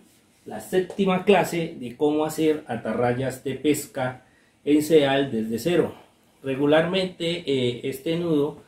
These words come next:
eh, y estas técnicas que estamos usando para hacer atarrayas de pesca en sedal se pueden usar en todo, en toda clase de material,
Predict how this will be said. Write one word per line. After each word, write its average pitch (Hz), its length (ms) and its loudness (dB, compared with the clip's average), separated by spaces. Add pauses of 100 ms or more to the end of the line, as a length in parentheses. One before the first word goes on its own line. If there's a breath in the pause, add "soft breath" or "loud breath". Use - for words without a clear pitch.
(400 soft breath)
eh, 117 400 0
y 127 200 0
estas 156 460 -6
técnicas 139 580 -4
que 117 80 -10
estamos 127 400 -4
usando 127 480 0
para 113 260 0
hacer 127 380 -4
atarrayas 127 600 -4
de 123 100 -6
pesca 127 320 -6
en 127 40 -6
sedal 131 360 -2 (200 loud breath)
se 127 160 -4
pueden 147 320 2
usar 143 460 0
en 123 340 -4
todo, 151 540 8
en 123 80 -16
toda 143 240 0
clase 147 300 0
de 139 100 0
material, 131 560 -2